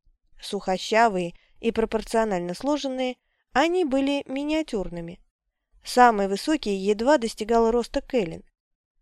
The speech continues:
Ричард возвышался над ними подобно башне.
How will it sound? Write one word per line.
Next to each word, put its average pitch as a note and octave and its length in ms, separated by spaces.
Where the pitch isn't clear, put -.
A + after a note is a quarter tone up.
Ричард A3 520
возвышался G3 680
над G3+ 240
ними A3 260
подобно G3+ 520
башне. F#3+ 540